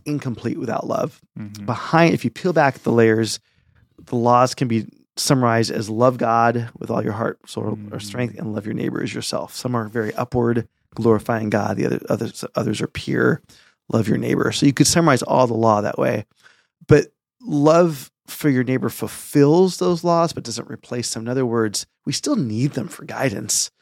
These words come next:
Speaker 1: Uh, they're not obsolete. Uh, and I gave some illustrations in the sermon.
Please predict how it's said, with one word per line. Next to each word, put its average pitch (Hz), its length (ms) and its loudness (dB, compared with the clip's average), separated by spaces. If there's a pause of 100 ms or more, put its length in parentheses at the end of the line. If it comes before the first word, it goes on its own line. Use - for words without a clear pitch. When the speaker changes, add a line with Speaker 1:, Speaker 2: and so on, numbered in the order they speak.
(300)
Speaker 1:
Uh, 110 240 -8
they're 107 160 -10
not 131 260 -8
obsolete. - 920 -8
Uh, 127 200 -2
and 135 120 2
I 135 80 8
gave 117 220 4
some 139 140 -2
illustrations - 600 0
in - 60 -8
the - 80 -6
sermon. - 540 0